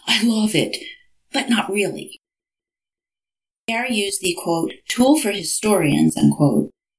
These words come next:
meaning the old archive newspapers, an expression he borrowed from the University of Missouri journalism professor, Doctor William H. Taft.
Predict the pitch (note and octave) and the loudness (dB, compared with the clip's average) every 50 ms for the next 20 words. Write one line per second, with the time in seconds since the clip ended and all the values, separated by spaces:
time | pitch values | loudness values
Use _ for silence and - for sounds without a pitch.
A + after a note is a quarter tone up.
0 | _ - F#3+ F#3+ F#3+ F#3 F#3 F3+ F3 E3 - - F#3+ G3+ G#3 A3 A3 G#3+ - F3 | _ -4 -2 -2 0 0 0 0 0 0 2 2 4 4 4 4 2 2 0 0
1 | E3+ E3+ - - D#3+ D#3+ D#3+ D#3+ E3 F3+ F#3+ G#3 - - - E3+ C#3+ C3+ C3+ C3 | 0 0 -2 -2 0 2 2 2 2 2 2 0 0 -4 -4 -2 -2 0 2 2
2 | C3 C3 - - - - - E3 E3+ E3 D#3 - - - F#3+ G3+ G#3 - G#3 G3+ | 2 2 2 0 -4 -4 0 0 0 2 0 -2 -4 -2 0 0 0 0 0 -2
3 | G#3 F#3 F3 E3+ E3 D#3 D3+ D3 D3+ D#3 D3+ - D3 D#3+ E3 E3 D#3+ E3 F3 F3+ | -2 -2 -4 -2 -2 0 2 2 2 2 2 2 2 4 4 4 4 2 0 0
4 | E3+ E3+ E3 E3 - - - E3 E3+ - - - - - E3 E3 D#3+ - - D3+ | 0 0 -2 -2 -2 -2 -2 -2 0 0 -2 -4 -2 0 2 2 2 0 -2 -2
5 | D3 D3 C#3+ D3 E3 E3 E3 E3 E3 D#3+ D3+ - D3+ D3+ D3 D3 C#3+ - D3 C3 | 0 0 2 2 2 4 4 4 4 2 0 -2 -2 -2 -2 -4 -4 -4 -4 -4
6 | - - B2+ B2+ C#3 - _ _ _ _ _ _ _ _ - F3 E3 D#3+ E3 E3 | -6 -6 -8 -10 -16 -20 _ _ _ _ _ _ _ _ -2 -2 0 0 2 2
7 | E3 D#3 D#3 D#3 D3+ D3+ D3+ D#3+ - D3 C#3+ C#3+ - - - - - - C3+ - | 2 4 4 4 4 4 2 2 4 4 4 4 2 0 -6 -6 -4 -2 0 0
8 | A#3+ - - - - | 0 0 -2 -6 -8